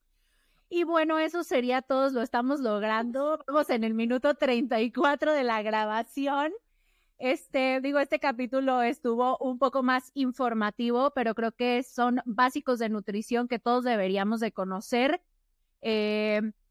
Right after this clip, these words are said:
esperamos que les haya quedado muy claro. Si tienen alguna duda, escríbanos.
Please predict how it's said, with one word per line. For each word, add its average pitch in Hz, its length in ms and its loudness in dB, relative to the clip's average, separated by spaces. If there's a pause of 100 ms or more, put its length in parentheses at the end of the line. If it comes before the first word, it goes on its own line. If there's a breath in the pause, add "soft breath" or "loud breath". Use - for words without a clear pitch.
esperamos 254 640 0
que 269 80 0
les 240 160 -2
haya 240 240 0
quedado 226 280 0
muy 240 240 -2
claro. 285 440 0
Si 285 120 -8
tienen 226 280 -4
alguna 226 500 0
duda, 277 560 0 (340)
escríbanos. 262 1000 -2